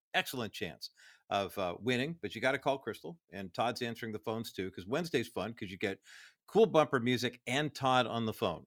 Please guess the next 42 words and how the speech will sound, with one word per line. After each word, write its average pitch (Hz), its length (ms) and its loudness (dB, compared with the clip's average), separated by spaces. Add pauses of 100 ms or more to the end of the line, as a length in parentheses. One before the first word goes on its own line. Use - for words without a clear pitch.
If 98 160 -6
you 139 140 2
are 131 100 2
looking 123 300 -2
for 117 260 0
a, 101 200 -4 (480)
uh, - 520 -16
uh, 98 160 -18 (140)
truncated, 147 720 6 (460)
to 190 100 8
the 165 100 4
point 139 500 2
phone 135 200 2
conversation, 95 720 0
Todd's 110 340 4
your 98 80 -6
guy. 85 320 -4 (600)
If 104 160 -4
you 107 100 -2
wanna 117 220 2
have 113 240 2
a 101 60 -2
nice 104 280 -4
chit - 260 0
chat, 117 400 2
Teresa, 110 460 -2
Crystal, 104 600 -2 (340)
uh, 85 220 0
Tamara, 104 460 0
always 123 500 4
great 101 260 -2
for 90 60 -12
the 85 80 -10
chit - 260 -6
chat. - 340 -6
Todd 135 280 2
and 123 160 -2
Joel, 110 420 0 (180)
all 120 160 6
about 92 240 0
the 90 80 -8
business. - 440 -14